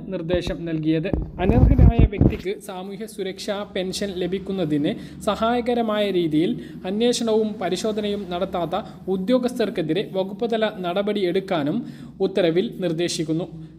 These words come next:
സാമ്പത്തികമായി പിന്നോക്കം നിൽക്കുന്നവർക്ക് ഒരു കൈത്താങ്ങ് എന്ന നിലയിൽ അനുവദിക്കുന്ന സാമൂഹ്യ സുരക്ഷാ പെൻഷൻ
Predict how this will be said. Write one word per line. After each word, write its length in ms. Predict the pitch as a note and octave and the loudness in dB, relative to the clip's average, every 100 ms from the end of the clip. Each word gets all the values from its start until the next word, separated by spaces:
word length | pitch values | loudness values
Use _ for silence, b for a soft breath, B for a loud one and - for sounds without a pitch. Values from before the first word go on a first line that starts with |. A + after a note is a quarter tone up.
| - | -6
സാമ്പത്തികമായി 800 | G3 F#3 F#3+ G3 F#3+ F#3+ F3+ F#3 F#3 | -2 0 0 -2 -2 -2 0 0 0
പിന്നോക്കം 440 | F#3 F#3+ G3 G3+ F#3+ F#3+ | -2 0 0 -2 -2 -4
നിൽക്കുന്നവർക്ക് 640 | F#3 F#3+ F3+ D#3 D3+ G#3 - F#3+ | -4 -2 0 0 -2 -4 -2 0
ഒരു 120 | G3 G3 | 0 0
കൈത്താങ്ങ് 500 | F#3+ F#3+ G#3+ G#3+ G#3+ G3 G3 | 0 0 0 0 -2 -2 -4
എന്ന 140 | G3+ G#3 | -4 -4
നിലയിൽ 300 | F3 E3+ F3 - F#3 | -2 0 0 -2 -4
അനുവദിക്കുന്ന 500 | F#3+ G3+ G#3+ - G#3 - | -2 -2 -2 -2 -4 -2
സാമൂഹ്യ 400 | F#3 F#3+ G3+ A3+ A3+ | -4 -2 -2 -4 -2
സുരക്ഷാ 380 | G3+ G3 G#3 G3 F#3+ | -4 -2 -2 0 0
പെൻഷൻ 320 | D#3 D#3+ | 0 0